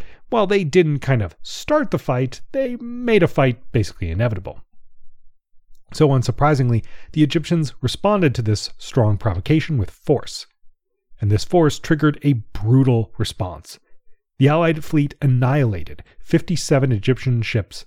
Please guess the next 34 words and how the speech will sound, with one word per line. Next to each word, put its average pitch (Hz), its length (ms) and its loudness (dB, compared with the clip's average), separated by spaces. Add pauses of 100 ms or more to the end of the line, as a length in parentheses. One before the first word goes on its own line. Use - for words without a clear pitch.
(240)
and 113 140 0
killed 143 240 4
over 135 180 0
eight - 240 -6
thousand 135 460 0
sailors 117 580 0 (180)
in 131 120 2
the 127 80 4
span 117 280 2
of 101 100 0
just - 260 -4
three 107 260 2
hours. 85 500 -8 (1000)
Just - 260 2
like 143 140 0
that, - 300 -8 (360)
in 127 80 2
the 127 80 4
span 156 260 2
of 117 140 0
less 139 200 0
than 147 120 2
an 123 140 4
afternoon, 123 680 2 (280)
the 113 100 0
balance 131 540 0
of 110 100 0
power - 460 -2
in 131 100 -2
the 123 80 2
Greek 135 400 0
War 117 300 0
of 107 100 0
Independence 131 640 0